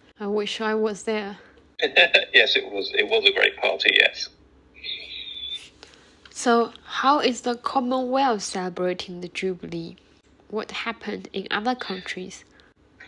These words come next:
Speaker 2: Uh, so, um, across the Commonwealth, there were, um, similar sort of, uh, um, uh, events that were being held. Um,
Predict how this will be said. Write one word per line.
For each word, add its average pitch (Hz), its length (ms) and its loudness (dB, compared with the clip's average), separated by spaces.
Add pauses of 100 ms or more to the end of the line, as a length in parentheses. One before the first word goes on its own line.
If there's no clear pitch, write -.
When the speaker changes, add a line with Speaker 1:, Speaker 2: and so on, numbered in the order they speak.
(680)
Speaker 2:
Uh, - 40 -6 (240)
so, - 240 6 (380)
um, 220 440 2 (120)
across - 320 6
the - 80 0
Commonwealth, 120 680 2
there 113 160 4
were, 104 380 4 (300)
um, 95 720 0
similar 143 480 4
sort 110 260 4
of, 101 120 -8 (120)
uh, 95 380 4 (520)
um, 90 680 2 (760)
uh, - 160 -2
events 117 460 2
that 113 140 0
were 104 100 2
being 98 280 4
held. - 540 2 (380)
Um, 95 500 6